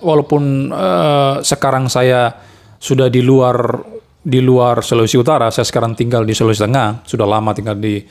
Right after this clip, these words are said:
Sulawesi Tengah. Tapi setiap saya pulang, saya biasanya masuk ke Gemim.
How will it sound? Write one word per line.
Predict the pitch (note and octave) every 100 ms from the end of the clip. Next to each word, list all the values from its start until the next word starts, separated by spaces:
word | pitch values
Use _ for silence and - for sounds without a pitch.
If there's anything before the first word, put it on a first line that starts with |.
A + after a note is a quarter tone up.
| - -
Sulawesi | - G#2+ -
Tengah. | G#2+ A2+ B2+ B2+ - - _ -
Tapi | C3+ A3 A3+ - - -
setiap | - C3 F3 D3+
saya | C#3+
pulang, | D#3 D3+ D#3 E3+ E3 -
saya | - B2+ C3+
biasanya | B2+ B2+ B2+
masuk | A2+ A#2
ke | - A2
Gemim. | G#2 G#2+ F#2